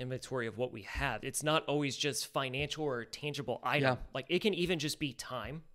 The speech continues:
Speaker 2: Yes.
Speaker 1: It can be a level of flexibility and schedule. It can be, honestly, it can even be an intelligence or, uh, strength even of people who say, "Ooh, I'm, like, I'm really good at, like, doing car stuff. Like, I, I'm a car mechanic geek.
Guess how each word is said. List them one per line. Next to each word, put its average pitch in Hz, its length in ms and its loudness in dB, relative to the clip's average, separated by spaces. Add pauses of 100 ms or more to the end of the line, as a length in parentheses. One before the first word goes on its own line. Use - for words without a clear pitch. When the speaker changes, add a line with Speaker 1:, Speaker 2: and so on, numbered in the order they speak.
(220)
Speaker 2:
Yes. 127 200 4
Speaker 1:
It 170 120 8
can 190 180 6
be 170 240 6
a 151 80 6
level 147 400 4
of 135 160 0
flexibility 143 680 0
and 123 100 -4
schedule. 160 320 -2
It 196 100 6
can 254 160 2
be, 226 260 0
honestly, 175 460 -2
it 196 80 6
can 214 120 0
even 190 220 0
be 175 140 4
an 156 80 2
intelligence 147 720 -2
or, 135 240 0 (280)
uh, 131 320 4
strength - 480 -2
even 120 400 -2
of 139 200 0
people 170 200 -2
who 160 120 0
say, 147 280 -4
"Ooh, 220 320 0
I'm, 208 240 2 (380)
like, 151 220 2
I'm 175 260 2
really 156 240 2
good 143 160 -2
at, 135 180 -2
like, 127 200 -4 (360)
doing 135 240 0
car 113 280 -6
stuff. - 200 -10
Like, 131 140 0
I, 143 160 2
I'm 143 260 -2
a 120 40 -8
car 156 280 4
mechanic 151 680 -2
geek. 127 340 -2